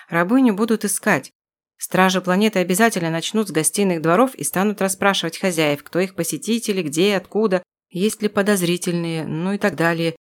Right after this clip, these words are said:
И эти девушки станут нашим щитом». «В смысле?» «Скажем хозяину, что эти рабыни нам так понравились, что желаем, чтобы они скрашивали наш досуг до самого отъезда.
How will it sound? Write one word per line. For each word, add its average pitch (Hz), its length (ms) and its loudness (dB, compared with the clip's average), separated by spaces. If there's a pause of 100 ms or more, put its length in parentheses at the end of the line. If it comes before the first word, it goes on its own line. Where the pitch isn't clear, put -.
(160)
И 180 80 -4
эти 233 200 0
девушки 226 440 0
станут 254 420 0
нашим 180 320 0
щитом». 156 540 -4 (480)
«В - 80 -10
смысле?» 226 520 2 (680)
«Скажем 175 440 2
хозяину, 180 520 2
что - 200 -2
эти 185 180 0
рабыни 180 460 4
нам 175 180 2
так 175 240 0
понравились, 170 560 0
что - 180 -4
желаем, 185 360 2
чтобы 156 240 -2
они 190 180 0
скрашивали 190 600 -2
наш 165 240 2
досуг 165 400 -4
до 170 100 0
самого 180 400 0
отъезда. 156 560 -6